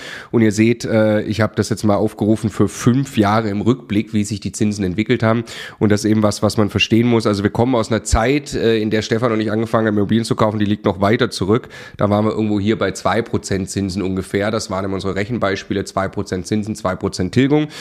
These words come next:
Und, äh, was ihr jetzt hier seht, ist, dass wir eigentlich, ja, ungefähr vielleicht bei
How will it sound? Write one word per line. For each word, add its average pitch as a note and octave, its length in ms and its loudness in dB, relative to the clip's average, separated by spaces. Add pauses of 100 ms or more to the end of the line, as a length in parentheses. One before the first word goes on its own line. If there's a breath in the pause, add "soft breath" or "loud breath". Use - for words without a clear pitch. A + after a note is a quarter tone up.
(360 loud breath)
Und, A2 300 2
äh, G#2+ 340 2
was A2 140 2
ihr A2 80 4
jetzt G2+ 120 -2
hier A#2+ 200 4
seht, A2+ 240 2
ist, G#2 220 -2
dass G2+ 180 0
wir G2+ 180 0
eigentlich, G#2 720 0 (440)
ja, F#2+ 320 2
ungefähr A2 460 2
vielleicht G2 300 0
bei G2 320 2